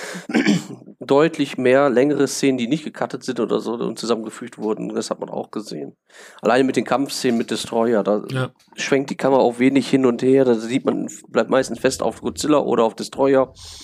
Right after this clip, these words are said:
Speaker 1: Also man, man, ich weiß nicht, es, es hat mir deutlich mehr gefallen, diesen Film wiederzusehen. Und ich meine, der ist jetzt, äh, von, ja, fünfundneunzig, also auch mal eben achtundzwanzig Jahre alt.
Speaker 2: Ja.
Speaker 1: <laughs>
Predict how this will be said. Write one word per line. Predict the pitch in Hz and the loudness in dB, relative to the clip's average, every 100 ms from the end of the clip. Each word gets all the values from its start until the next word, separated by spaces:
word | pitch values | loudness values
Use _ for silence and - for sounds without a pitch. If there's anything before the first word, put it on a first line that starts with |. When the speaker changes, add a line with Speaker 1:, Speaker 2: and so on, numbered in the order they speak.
| - - _ _ _ _ _ _ _ _ _ _ - | -20 -20 _ _ _ _ _ _ _ _ _ _ -8
Speaker 1:
Also | - | -6
man, | 131 131 120 | -2 -4 -4
man, | - 123 | -4 -4
ich | 120 - | -2 0
weiß | 143 127 | 0 -2
nicht, | - | -8
es, | - 143 - | -6 -4 -2
es | - | 0
hat | 185 - | 0 2
mir | 156 | 2
deutlich | 147 160 147 165 156 | 2 2 4 4 2
mehr | 147 139 143 | 4 4 4
gefallen, | 135 139 135 135 | 2 4 4 2
diesen | 135 127 | 0 0
Film | 143 131 | 2 2
wiederzusehen. | 131 135 - 123 107 117 117 - | 2 0 0 -4 0 0 0 -2
Und | - 120 | -6 -6
ich | 123 | -2
meine, | 131 127 131 | 2 2 2
der | 117 | 0
ist | - - - | 0 -6 0
jetzt, | 127 123 - - | 0 -2 -4 0
äh, | 110 110 90 - _ - - _ _ _ _ | 2 2 -2 -10 _ -20 -20 _ _ _ _
von, | - - - | -4 -4 0
ja, | 107 185 | 2 2
fünfundneunzig, | - 139 117 107 110 117 123 113 - | 2 0 0 2 4 4 2 -2 0
also | 107 113 | 0 0
auch | 98 - | 0 2
mal | 104 | 2
eben | 107 | 2
achtundzwanzig | 98 - - 113 98 | -2 -4 -8 -6 -2
Jahre | 113 113 - | -2 -2 -2
alt. | - - - - | -6 -6 -12 -4
Speaker 2:
Ja. | 127 131 - - | -2 -2 -4 -16
Speaker 1:
<laughs> | - | -8